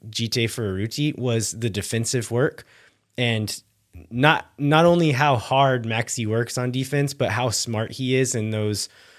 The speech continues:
those pressing rotations and knowing where to go and when to go and when to, when to rotate and where to drop back. Doing all that stuff, he's so good at it. And, um, Jite wasn't really, but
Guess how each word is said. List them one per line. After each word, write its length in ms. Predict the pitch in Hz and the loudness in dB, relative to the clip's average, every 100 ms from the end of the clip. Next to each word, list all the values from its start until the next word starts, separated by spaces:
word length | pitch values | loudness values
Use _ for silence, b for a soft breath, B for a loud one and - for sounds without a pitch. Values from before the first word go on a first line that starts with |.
| b b | b b
those 180 | 123 - | -4 -2
pressing 420 | 135 127 147 139 | 2 2 4 4
rotations 800 | 135 135 151 143 - 147 143 120 | 6 6 6 6 4 4 2 2
and 120 | 117 | 4
knowing 320 | 123 120 113 | 4 4 4
where 220 | 123 127 | 6 6
to 80 | 123 | 4
go 280 | 123 127 120 | 4 4 4
and 160 | 107 | 2
when 180 | 113 120 | 2 2
to 80 | 117 | 0
go 340 | 123 123 123 | 2 2 4
and 140 | 113 110 | 2 0
when 140 | 117 | 0
to, 200 | 113 110 - | 0 -2 -2
when 220 | 123 131 | 0 2
to 80 | 123 | 4
rotate 480 | 131 131 139 135 113 | 4 4 4 2 2
and 120 | 117 | 0
where 160 | 123 | 2
to 80 | 123 | 2
drop 280 | 104 123 117 | 0 0 0
back. 340 | 131 123 - - b b b b b - _ 135 | 0 0 -2 -10 b b b b b -20 _ -4
Doing 340 | 131 156 151 | 4 6 6
all 120 | 143 | 6
that 180 | 139 135 | 6 2
stuff, 420 | - 143 127 - - _ _ _ _ _ | 0 0 0 -2 -14 _ _ _ _ _
he's 260 | - 139 - | -8 -4 0
so 320 | 151 147 135 | 4 6 6
good 220 | 123 120 | 4 2
at 160 | 107 98 | 2 0
it. 220 | - - | -4 -6
And, 360 | 127 113 107 - - _ _ _ | -2 -2 -2 -6 -16 _ _ _
um, 420 | 123 113 101 98 98 | -6 -2 -2 -4 -8
Jite 460 | 104 131 131 135 117 | -4 -2 4 4 6
wasn't 380 | 127 131 107 104 | 6 4 2 -2
really, 340 | 104 98 98 | -2 0 -2
but 440 | - 113 104 - | 0 -2 -2 -8